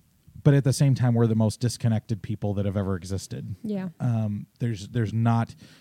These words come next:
Speaker 1: true connection. There's not true, uh, community for a lot of people.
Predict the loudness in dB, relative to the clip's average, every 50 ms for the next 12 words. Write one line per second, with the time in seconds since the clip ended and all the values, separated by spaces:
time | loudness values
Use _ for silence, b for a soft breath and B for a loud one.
0 | B B -16 -12 -4 2 6 8 8 8 8 6 4 0 0 2 2 0 -2 -6
1 | -8 -6 -4 -4 -4 -4 -6 -6 -4 -4 -4 -4 -4 -8 -10 -12 -4 0 2 4
2 | 6 6 6 4 4 b b b b b b b b -2 -2 -2 -2 -2 0 2
3 | 4 6 6 6 6 6 4 2 -2 -4 -6 -8 -10 -10 -6 -4 -2 0 0 0
4 | 0 0 0 -2 -4 -6 -10 -8 -6 -6 -6 -6 -6